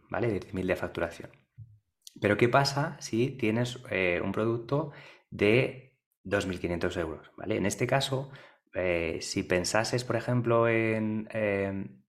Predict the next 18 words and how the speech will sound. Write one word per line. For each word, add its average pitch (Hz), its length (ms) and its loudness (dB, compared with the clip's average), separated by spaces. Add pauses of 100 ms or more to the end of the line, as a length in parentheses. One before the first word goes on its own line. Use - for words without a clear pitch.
(120)
en 98 100 -2
venderlo 98 420 4
a 85 60 4
través 92 200 2
de 104 60 -4
un 98 100 -4
webinar, 110 460 2 (320)
pues 92 140 -6
es 95 60 -6
un 98 80 -4
pre-, 98 220 -2
al 85 160 0
ser 104 160 0
el 104 80 4
precio 104 380 0
más 98 260 0
alto, 123 640 0 (140)
pues, - 240 -6